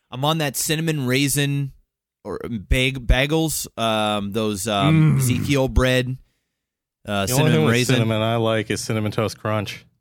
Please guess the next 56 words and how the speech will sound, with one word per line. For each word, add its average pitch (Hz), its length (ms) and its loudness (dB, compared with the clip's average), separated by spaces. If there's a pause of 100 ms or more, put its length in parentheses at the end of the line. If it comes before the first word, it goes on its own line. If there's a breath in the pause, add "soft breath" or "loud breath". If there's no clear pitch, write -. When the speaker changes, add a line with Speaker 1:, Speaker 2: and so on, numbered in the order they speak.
(140)
Speaker 1:
Nah, 113 360 0
you 151 120 0
know 160 100 2
what? 170 160 0
I 151 80 2
don't 165 140 0
even 160 140 0
Speaker 3:
The 123 60 -2
Speaker 1:
fuck 151 100 4
with 131 180 0
Speaker 3:
taste - 20 -2
you 139 60 2
can 151 80 2
Speaker 1:
that. 139 140 -2
Speaker 3:
see. 110 400 -2 (240)
Speaker 1:
I 120 100 -2
don't 131 160 0
fuck 127 180 -2
with 135 120 -4
that. 107 240 -2 (380 soft breath)
I 135 140 0
do, 190 480 2
I 139 140 0
do 170 300 2
though, 131 240 0
fucks - 420 -2
with 131 400 -2 (300)
cinnamon, 185 600 -2
sugared 175 460 -2
cinnamon 160 440 -4
on 143 280 -2
your 139 120 0
popcorn. 107 720 0 (160)
I 113 80 -4
mean, 120 140 0
if 113 120 -4
you're 151 120 2
at 160 80 -2
the 165 60 -6
movie 151 260 0
theater 165 560 0
and 120 140 -6
you 117 80 -2
just 117 300 -4 (320)
put 139 180 -2
butter 139 240 2
all 143 180 2
over 139 140 0
that 135 220 -2
bitch, 139 340 2 (340 soft breath)
and 120 140 -4
then 127 80 0
you 131 100 2
put 139 320 0 (120)
sugared 151 400 -2
cinnamon 156 560 -2